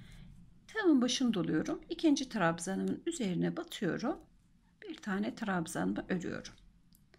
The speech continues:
Tığımın başını doluyorum. Bir tane başağımın üzerine geliyorum, tepe noktasına bir trabzan örüyorum. İki başak arasına bir zincir çektiğim yere bir tane trabzan.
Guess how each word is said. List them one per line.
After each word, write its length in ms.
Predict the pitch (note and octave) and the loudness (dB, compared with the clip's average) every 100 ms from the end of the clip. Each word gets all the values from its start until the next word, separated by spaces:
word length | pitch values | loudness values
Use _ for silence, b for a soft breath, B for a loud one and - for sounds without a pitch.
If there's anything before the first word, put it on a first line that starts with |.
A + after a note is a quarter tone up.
| B B B B B | B B B B B
Tığımın 360 | - G#4 F#4+ E4+ | -8 -2 4 6
başını 320 | C#4 - A3+ | 6 4 2
doluyorum. 720 | G3+ F3+ F#3+ - C#4 F4+ C#4+ | 2 2 2 2 0 -2 -4
Bir 140 | F#4 F4+ | -2 -4
tane 400 | - A3 G3+ A3+ | -2 0 0 0
başağımın 840 | B3+ - F#3 F#3 F3+ A3+ D4+ - - | 0 0 0 2 2 2 0 -2 -10
üzerine 420 | D4 B3 G3+ F#3+ | -4 -2 0 0
geliyorum, 500 | G3+ A#3+ G3+ F3 F#3+ | 0 0 2 2 0
tepe 320 | G3 G#3+ G3+ | -2 -4 -2
noktasına 600 | F3+ F3 E3+ E3+ B3+ E4 | -2 -2 -4 -4 -2 -2
bir 200 | D#4+ C#4+ | 0 0
trabzan 640 | - F#3+ F3+ F3 F3 F3 D#3 | 0 0 0 0 0 0 0
örüyorum. 400 | F3 - E3 - B B B B B B - | -4 -6 -8 -10 B B B B B B -4
İki 180 | D#4+ G#4+ | -2 -2
başak 480 | F4+ D#4 C#4 C4 - | 0 2 2 0 0
arasına 580 | G#3+ F#3+ G3 G3 G3 C4+ | 0 2 0 0 0 2
bir 140 | D#4 | 2
zincir 380 | A#3 G#3+ G#3 C4 | 0 0 -2 0
çektiğim 540 | C4 - - - G#3 F#3+ | -2 -2 -4 -2 2 2
yere 320 | F#3 F#3+ G3+ | 2 0 2
bir 200 | G#3 G3+ | 2 2
tane 360 | F#3 F3+ F#3 | 0 2 0
trabzan. 680 | - F3 D3+ E3 - A#3 F4+ | -2 -4 -4 -4 -4 -2 -2